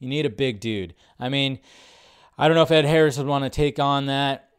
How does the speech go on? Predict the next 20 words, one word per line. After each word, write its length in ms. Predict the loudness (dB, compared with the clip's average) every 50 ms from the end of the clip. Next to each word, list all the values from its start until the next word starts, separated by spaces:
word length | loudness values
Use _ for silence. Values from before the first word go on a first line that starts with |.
| _ -10 -6
uh, 440 | -2 0 0 2 2 0 0 -2 -4
take 260 | -4 -4 -4 -4 -2
on 160 | -2 -2 -2
that 180 | -2 -4 -4 -2
role. 340 | 0 2 2 2 2 2
I 40 | 0
mean, 180 | 0 -2 -2 -2
but 240 | -2 -4 -4 -6 -10 -8
I 160 | -2 0 2
like 140 | 2 4 4
where 100 | 4 4
your 120 | 6 6
head's 240 | 6 6 4 2 0
at. 140 | -2 -2 0
I 20 |
love 220 | 0 2 2 2 4
Ed, 180 | 4 2 2 2
Ed 180 | 0 0 0
Harris, 460 | 0 2 2 2 2 0 -2 -4 -8
but 360 | -12 -10 -8 -8 -8 -8 -10